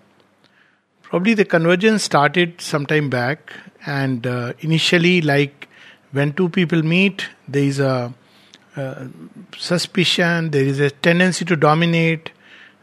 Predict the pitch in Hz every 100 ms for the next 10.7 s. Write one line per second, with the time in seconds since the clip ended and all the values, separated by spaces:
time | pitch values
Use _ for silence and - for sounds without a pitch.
0 | - 127 135 135 135 131 151 147 160 -
1 | 180 156 151 147 131 _ _ - - 135
2 | 160 175 160 156 151 156 165 156 - 208
3 | 220 254 240 185 202 208 208 160 165 165
4 | 170 135 156 156 170 147 147 - 135 127
5 | 139 139 131 131 127 - - - - -
6 | - 120 151 170 147 104 - _ _ _
7 | _ _ - 156 139 139 - 131 175 220
8 | 240 226 185 202 214 180 190 185 160 156
9 | 180 160 147 147 151 - 156 151 170 -
10 | 190 - 170 165 160 156 202